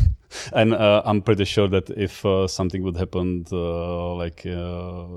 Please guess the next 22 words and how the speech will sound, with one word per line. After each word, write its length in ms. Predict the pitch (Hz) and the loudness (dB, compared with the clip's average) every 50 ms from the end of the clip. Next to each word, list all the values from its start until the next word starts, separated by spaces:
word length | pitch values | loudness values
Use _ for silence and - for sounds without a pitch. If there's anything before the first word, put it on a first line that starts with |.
| - - - - _ _ _ _ - 123 104 98 _ _ _ _ 107 107 | -18 -18 -20 -20 _ _ _ _ -20 -20 -20 -20 _ _ _ _ -20 -18
somewhere 400 | 110 - - 101 92 90 90 82 | -16 -10 -6 -4 -4 -4 -4 -6
else, 380 | - 92 90 90 90 - - - | -6 -6 -6 -6 -8 -8 -8 -8
uh, 240 | 98 92 90 90 87 | -8 -8 -8 -10 -10
Czechoslovakia 640 | - - - - 90 - 98 90 90 78 - 87 85 | -12 -12 -12 -12 -10 -10 -8 -10 -10 -10 -8 -10 -8
would 240 | 82 87 90 82 - 92 | -8 -8 -10 -8 -8 -10
join 380 | 82 - 90 80 80 80 80 78 - _ _ _ _ - | -8 -6 -6 -6 -6 -8 -10 -12 -14 _ _ _ _ -20
to 220 | - 82 82 85 - _ _ _ _ _ _ _ 69 - - | -18 -16 -16 -16 -18 _ _ _ _ _ _ _ -20 -20 -18
Czech-, 140 | - - - - 85 87 90 - | -18 -18 -14 -12 -12 -12 -12 -12
it 140 | 101 98 - | -12 -6 -4
was 240 | 107 98 - - - | -4 -4 -4 -4 -4
not, 240 | 92 85 - - - | -4 -4 -4 -8 -12
uh, 240 | 90 90 87 82 85 | -10 -10 -10 -12 -12
like, 360 | 90 90 80 80 - - - - - - - - - - - - - - - _ - | -12 -12 -12 -12 -14 -18 -18 -18 -16 -18 -16 -14 -14 -14 -14 -16 -20 -20 -20 _ -10
uh, 580 | 87 85 80 82 82 82 80 80 78 76 78 76 - - 76 80 82 82 | -8 -8 -8 -8 -8 -8 -8 -8 -10 -10 -14 -16 -18 -18 -20 -20 -18 -16
like, 180 | 80 82 82 82 _ _ _ - _ - | -16 -16 -16 -18 _ _ _ -20 _ -16
uh, 260 | 78 78 80 82 82 82 85 82 _ - - - - - - - - - - - | -14 -14 -12 -14 -14 -16 -16 -16 _ -14 -12 -10 -10 -10 -10 -14 -12 -14 -14 -12
the 200 | 117 92 98 95 | -6 -4 -4 -2
orders 440 | - 95 87 87 87 80 - - | 0 -2 -2 -2 -4 -4 -6 -6
were, 320 | - 85 76 78 82 80 78 - - - - - | -6 -6 -6 -6 -8 -8 -8 -10 -8 -2 -2 -2
<laughs> 240 | - - 110 - - | 0 -2 -6 -6 -6
were 240 | 107 98 98 95 87 | -12 -8 -8 -8 -8
not, 340 | 87 87 85 - _ - | -8 -10 -14 -14 _ -20